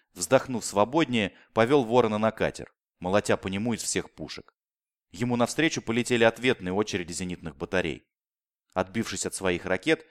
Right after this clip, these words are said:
к нему присоединились остальные машины. Новая тряска катера чуть не довела Дональдона до обморока.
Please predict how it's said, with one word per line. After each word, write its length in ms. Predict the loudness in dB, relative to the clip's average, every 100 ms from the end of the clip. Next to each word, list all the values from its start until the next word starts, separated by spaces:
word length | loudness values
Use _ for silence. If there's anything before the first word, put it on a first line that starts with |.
| _ _
к 60 | -6
нему 220 | -2 0
присоединились 800 | 0 0 -2 -2 -2 -2 -4 -8 _
остальные 520 | -4 0 0 0 -4
машины. 520 | -4 -6 -6 -12 -18 _ _ _ _ _ _ _ _ _ _ _ _ _ _ _ _ _ _ _ _ _ _ _ _ 0
Новая 340 | 6 8 8
тряска 360 | 6 4 4 2
катера 380 | 4 4 2 0
чуть 200 | -2 -4
не 80 |
довела 320 | -2 2 6 6
Дональдона 560 | 4 0 0 -4 -2
до 100 | 2
обморока. 640 | 4 2 -2 -14 -14 -18